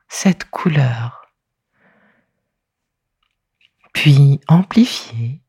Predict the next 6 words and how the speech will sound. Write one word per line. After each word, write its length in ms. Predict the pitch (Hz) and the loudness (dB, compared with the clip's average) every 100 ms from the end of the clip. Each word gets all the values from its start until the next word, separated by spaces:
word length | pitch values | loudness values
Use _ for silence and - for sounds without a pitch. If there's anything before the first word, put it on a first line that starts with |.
| _ _ _ _ _ _ _ _ _ _ | _ _ _ _ _ _ _ _ _ _
et 100 | 170 | -4
diffuser 600 | 151 185 220 - 196 220 | -2 -2 -2 -2 2 4
en 120 | 202 165 | 4 2
vous 380 | 160 175 202 202 _ _ _ _ _ _ | -4 -6 -6 -12 _ _ _ _ _ _
le 140 | 175 | -4
calme 560 | 180 - 151 123 123 120 | -2 0 0 0 -4 -10